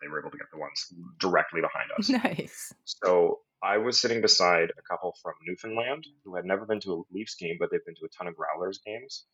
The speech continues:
Speaker 2: Wow.
Speaker 1: And so I was like, "Oh, that's fun 'cause I'm about to go to Newfoundland and wanna go see a Growlers game." So they, they were having a good experience. We were shooting the shit a bit.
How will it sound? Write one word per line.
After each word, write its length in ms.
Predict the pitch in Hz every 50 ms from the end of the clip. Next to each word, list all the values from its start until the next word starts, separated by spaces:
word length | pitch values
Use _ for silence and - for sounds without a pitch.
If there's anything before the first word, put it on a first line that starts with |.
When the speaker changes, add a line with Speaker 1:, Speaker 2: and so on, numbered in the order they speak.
| _ _ _
Speaker 2:
Wow. 100 | 202 196 180
Speaker 1:
And 100 | 180 180
so 320 | 202 180 73 73 - - _ _ _ _ _ _ _ _ _ _ -
I 60 | 90
was 140 | 90 87 90
like, 140 | 90 90 -
"Oh, 220 | 98 95 - 80 - - _ _ _ _
that's 180 | 87 87 -
fun 240 | - - 143 120 - -
'cause 200 | - 87 85 - -
I'm 240 | - 85 85 85 85 -
about 180 | 82 85 80 -
to 60 | -
go 80 | 82 78
to 100 | - 87
Newfoundland 440 | 85 104 - - 90 82 82 80 80
and 120 | 82 82 - - - -
wanna 140 | - 78 78
go 60 | 82
see 140 | 80 - 92
a 60 | 98
Growlers 360 | - - 160 160 156 - -
game." 180 | - - - - - _ _ _ _ _ _ _ _ _ _ _ _ _ _ _ _ -
So 120 | - 101
they, 100 | 98 98 98 - -
they 80 | 104
were 100 | 101 101
having 180 | 98 92 92 92
a 40 | 87
good 120 | 92 87
experience. 520 | 87 - - - 80 82 80 80 80 - -
We 60 | 85
were 100 | 82 82
shooting 200 | - 87 85 -
the 60 | -
shit 140 | - - 80
a 40 | 80
bit. 200 | 82 80 80 -